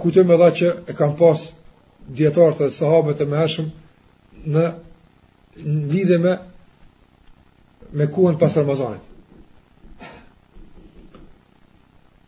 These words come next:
E dini ato që i kam përmend nga, nga sahabët e nga selifët më herët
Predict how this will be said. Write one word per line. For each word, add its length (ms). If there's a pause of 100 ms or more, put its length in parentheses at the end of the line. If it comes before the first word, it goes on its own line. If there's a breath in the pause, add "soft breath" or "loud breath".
(400)
E 140
dini 160
ato 240 (260)
që 140
i 20
kam 160
përmend 380
nga, 100 (2500)
nga 160
sahabët 460
e 60
nga 160
selifët 240
më 100
herët 220